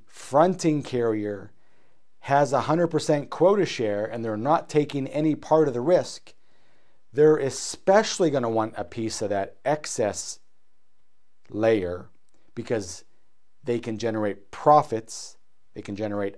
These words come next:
underwriting profits from that excess layer, which is what they want.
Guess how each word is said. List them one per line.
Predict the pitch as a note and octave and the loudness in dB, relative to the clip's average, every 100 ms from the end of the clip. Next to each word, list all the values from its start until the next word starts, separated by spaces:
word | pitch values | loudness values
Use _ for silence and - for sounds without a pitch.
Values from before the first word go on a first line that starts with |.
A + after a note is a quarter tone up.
| - | -4
underwriting | D#3 F#3 C#3+ G#2+ F#2+ | 0 2 2 2 -4
profits | - F#2+ G2+ - | -6 -6 -6 -10
from | - F#2+ | -10 -8
that | G2 | -8
excess | G2 F#2+ F2+ E2 - | -10 -12 -14 -14 -16
layer, | - - - - - - | -18 -18 -18 -20 -20 -10
which | G#2+ - | -8 -8
is | G2 | -6
what | G2+ G2 | -6 -6
they | F#2 | -10
want. | E2+ - | -12 -14